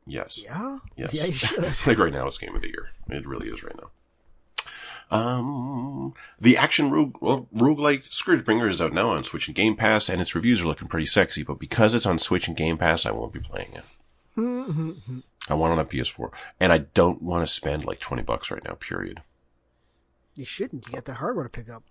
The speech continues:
Speaker 1: Yeah.
Speaker 2: You gotta save your monies
Speaker 1: Yeah.
Speaker 2: for that and Spider-Man.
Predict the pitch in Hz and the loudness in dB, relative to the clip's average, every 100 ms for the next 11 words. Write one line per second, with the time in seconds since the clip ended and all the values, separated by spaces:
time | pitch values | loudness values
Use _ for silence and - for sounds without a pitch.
0 | _ - 160 160 107 - 180 165 160 185 | _ -10 -10 -12 -10 -4 -2 0 0 0
1 | 175 120 - _ - - _ - 151 180 | 0 -2 -8 _ -12 -12 _ -4 0 0
2 | 175 180 226 165 139 127 | 0 2 4 2 0 -6